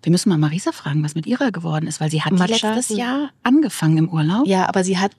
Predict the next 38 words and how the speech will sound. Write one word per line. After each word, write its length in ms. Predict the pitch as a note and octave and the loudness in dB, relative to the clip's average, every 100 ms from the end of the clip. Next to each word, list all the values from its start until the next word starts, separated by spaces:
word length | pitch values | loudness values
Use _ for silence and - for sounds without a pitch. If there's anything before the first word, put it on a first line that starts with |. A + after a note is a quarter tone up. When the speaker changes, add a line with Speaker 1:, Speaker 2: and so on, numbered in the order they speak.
| - | -8
Speaker 2:
ähm, 180 | F#3+ F#3+ | -6 -4
gesagt, 380 | F#3+ F#3 - - | -2 -2 -4 -6
irgendwie, 180 | F#3+ F#3+ | -6 -4
sie 140 | F#3 | -4
hat 100 | F#3 | -4
jetzt 140 | F#3+ | -6
alle 160 | F3+ F#3 | -6 -6
Quadrate 480 | - F#3 - F#3 F#3+ | -6 -6 -6 -6 -4
und 100 | F3+ | -4
dabei 160 | E3+ | -4
bleibt's 320 | E3 D3+ D#3+ - | -2 -2 -2 -4
erstmal 240 | E3+ F3+ | -8 -8
bis 180 | - - | -6 -6
zum 100 | D#3+ | -4
nächsten 320 | - - - | -4 -4 -6
Sommer. 260 | F#3 F#3 - _ _ _ _ _ | -6 -6 -8 _ _ _ _ _
Speaker 1:
Ja, 360 | G3 E3 D3+ D#3 | 0 2 0 -2
wenn 100 | F3 | 0
Speaker 2:
Hat 40 | |
Speaker 1:
die 60 | F3 | 0
Speaker 2:
sie, 60 | F#3+ | 0
da 80 | F#3 | 0
war 100 | F#3+ | 0
Speaker 1:
Temper-, 0 | |
Speaker 2:
sie, 120 | G3 | -2
da 120 | F#3+ | 0
war 80 | F#3+ | 0
Speaker 1:
äh, 60 | F#3 | 2
Speaker 2:
sie 20 | |
Speaker 1:
und 100 | G3 | 0
Speaker 2:
ganz 120 | F3 F#3+ | 2 2
Speaker 1:
wenn 80 | |
die 60 | G3+ | 2
Speaker 2:
transparent. 200 | F3 G3 F#3 F3 | 2 2 0 -2
Speaker 1:
Temperaturen 420 | D#3 A3 G#3+ G#3 G#3 | 0 0 2 0 -2
steigen, 720 | - F3+ F3+ G3 F#3 F3+ F3+ | -2 0 2 2 4 2 0
dann 300 | E3 D#3+ F3 | -2 0 0
ist 180 | F3+ | -2